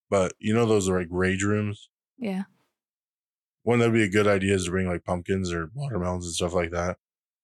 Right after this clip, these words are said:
Speaker 1: But what do people bring into those?
Speaker 2: Like, you talking about people bring stuff? I thought there was stuff already there.
Speaker 1: I don't know, Sue. Who,
Speaker 2: I don't
Speaker 1: who
Speaker 2: know.
Speaker 1: knows?
Speaker 2: I don't know.
Speaker 1: Or maybe bring, oh,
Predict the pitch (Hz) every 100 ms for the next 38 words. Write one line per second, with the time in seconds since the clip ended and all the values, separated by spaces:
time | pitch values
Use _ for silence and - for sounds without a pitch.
0 | - 107 123 110 107 98 95 87 87 92
1 | 87 87 85 _ _ 92 85 87 85 85
2 | _ _ _ _ _ _ _ _ _ _
3 | _ _ _ _ _ _ _ - _ _
4 | _ _ _ _ _ _ _ _ 208 196
5 | 185 _ _ - 202 214 202 185 - 196
6 | 190 196 196 202 220 247 233 202 202 202
7 | 196 - 190 190 190 190 202 196 202 -
8 | _ _ _ 107 90 104 156 147 127 98
9 | 107 135 - 92 95 98 107 113 139 113
10 | - _ _ 180 190 208 262 254 - _
11 | _ _ _ _ _ - 92 92 95 104
12 | 101 92 _ _ _ _ _ 92 92